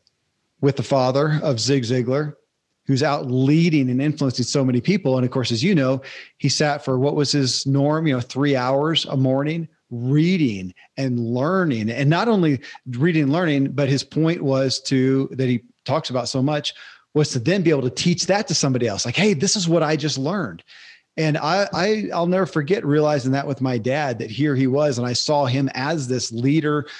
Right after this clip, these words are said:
coach, influencer, author, expert, people paying him for his counsel. And yet he was the first one to be, he had a budget, a, a week, uh, or a monthly budget, yearly budget on him getting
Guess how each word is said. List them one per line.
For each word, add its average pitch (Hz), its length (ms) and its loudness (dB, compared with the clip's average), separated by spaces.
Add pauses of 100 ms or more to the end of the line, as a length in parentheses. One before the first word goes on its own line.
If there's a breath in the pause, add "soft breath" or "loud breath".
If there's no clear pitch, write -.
(220 loud breath)
coach, 143 520 0
influencer, 147 840 0
author, 139 560 -2
expert, 139 640 -4 (300 loud breath)
people 147 280 -2
paying 143 440 -2
him 135 340 0 (240 loud breath)
for 143 140 2
his 127 180 2
counsel. 139 640 -2
And 135 160 0
yet 135 100 0
he 135 140 0
was 139 180 0
the 127 80 -6
first 165 500 -2
one 117 280 -4
to 120 100 -2
be, 131 220 0
he 151 100 4
had 165 100 2
a 131 60 -2
budget, 117 580 -2 (600 soft breath)
a, 131 360 -2
a 123 40 0
week, 147 340 0
uh, 143 200 -2
or 131 180 0
a 117 160 -2
monthly 143 380 2
budget, 131 420 2
yearly 139 400 4
budget 131 500 0 (360 loud breath)
on 127 640 0
him 202 420 2
getting 120 540 0